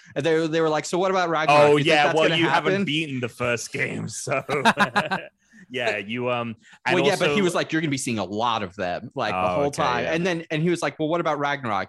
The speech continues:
Speaker 2: He's like, he's like, "Well, we're not gonna build up and talk about Ragnarok all game and then not actually do it in the game." So yes, of course. <laughs> I'm like, "Wait, so you're just telling us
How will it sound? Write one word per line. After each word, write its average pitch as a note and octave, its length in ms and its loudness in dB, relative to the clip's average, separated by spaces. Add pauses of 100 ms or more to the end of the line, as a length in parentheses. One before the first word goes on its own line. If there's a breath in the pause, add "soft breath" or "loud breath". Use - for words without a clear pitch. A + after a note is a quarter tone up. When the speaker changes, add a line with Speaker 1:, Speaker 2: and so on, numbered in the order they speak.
Speaker 2:
He's C3 200 -10
like, C3 160 -4
he's C#3 100 -8
like, C3+ 160 -6
"Well, D3+ 80 -2
we're D#3+ 80 -2
not F#3+ 220 -2
gonna C#3+ 160 -4
build C3+ 320 -2
up D#3 160 -2
and - 400 -20
talk C3+ 120 -4
about A#2 220 -2
Ragnarok A#2+ 540 -2
all G#2+ 120 -2
game A2 300 -4
and F#2+ 100 -4
then F#2+ 120 -4
not G#2 180 -2
actually G#2+ 320 -6
do A2 180 -4
it A#2 100 -4
in F2+ 100 -6
the F#2 40 -8
game." G#2+ 280 -4
So G#2+ 100 -8
yes, G#2+ 260 -4
of - 80 -20
course. F#3 240 -4
<laughs> - 40 -8
I'm A3 80 -2
like, G#3+ 160 0
"Wait, F#3+ 240 -2
so - 120 -6
you're G3+ 120 0
just A#3+ 180 -4
telling G#3 400 0
us E3 220 -4